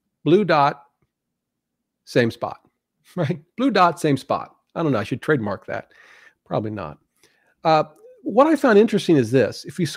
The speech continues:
if we scoot down to the bottom, we see that, um, iShares has thirty-three hundred stocks in their, in this fund. Vanguard, I guess not to be outdone,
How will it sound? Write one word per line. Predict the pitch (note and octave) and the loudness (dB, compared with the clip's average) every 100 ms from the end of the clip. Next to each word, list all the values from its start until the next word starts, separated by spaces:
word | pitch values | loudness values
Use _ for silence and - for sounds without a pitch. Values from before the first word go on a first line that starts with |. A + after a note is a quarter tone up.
| - | -4
if | F3+ - | -4 -2
we | |
scoot | G3+ - D#4 | -4 0 0
down | C4 A3 | 2 0
to | F3 | 0
the | |
bottom, | C3 C3 A#2+ A2+ B2+ | 2 4 4 2 0
we | E3 | -2
see | - A#3+ A#3 | -4 -4 0
that, | F#3+ F3 _ | 0 -2 _
um, | D#3 C#3 C3 - | -2 -2 -2 0
iShares | F3 B3 - G#3+ - | 0 0 0 0 2
has | D#3+ C#3+ | 0 0
thirty-three | F#3+ G3+ G3+ F#3+ | 0 0 0 -2
hundred | D3 C#3+ A#2+ | -2 -2 -4
stocks | - A2 F#2+ - | -2 -2 -2 -6
in | A#2 G#2+ | -8 -4
their, | A2 G#2+ - _ _ | -4 -4 -8 _ _
in | A#2+ | -4
this | A#2 - | -4 -6
fund. | - G#2+ G#2 C#3+ _ _ _ _ _ _ _ - _ - | -6 -4 -4 -8 _ _ _ _ _ _ _ -20 _ 2
Vanguard, | D#3 C#4+ C#4 A#2 G2+ C3 | 6 8 6 2 0 -2
I | |
guess | C#3 C#3 C3+ | 0 0 2
not | D3 | 0
to | C3 | 0
be | A#2+ | -2
outdone, | A#2 G#2+ C3 C#3 G#2 C#3 | -2 0 0 0 -2 -8